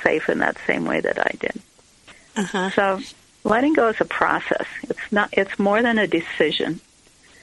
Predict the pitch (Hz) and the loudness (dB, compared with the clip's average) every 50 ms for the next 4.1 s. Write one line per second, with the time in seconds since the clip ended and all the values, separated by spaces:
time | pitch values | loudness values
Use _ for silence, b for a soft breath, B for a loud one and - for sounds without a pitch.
0 | b b _ - - 175 180 - - 190 175 180 - 190 185 185 185 - - 185 | b b _ -4 -2 -2 -2 0 0 0 0 2 2 0 0 0 -2 -2 -2 -2
1 | 180 - - - 180 175 175 165 165 165 156 147 143 - 156 165 175 180 175 175 | -2 0 0 0 2 2 2 4 2 2 2 0 0 0 2 2 2 2 2 0
2 | 185 190 185 185 185 190 190 190 185 180 175 - - _ _ _ _ _ B B | 0 0 0 0 0 0 2 2 2 2 0 -2 -4 _ _ _ _ _ B B
3 | B B B B _ _ _ - - - 180 175 175 170 180 180 - 165 165 151 | B B B B _ _ _ -20 -10 -6 -4 -4 -4 -4 -2 -2 -2 0 0 -2
4 | 160 | -4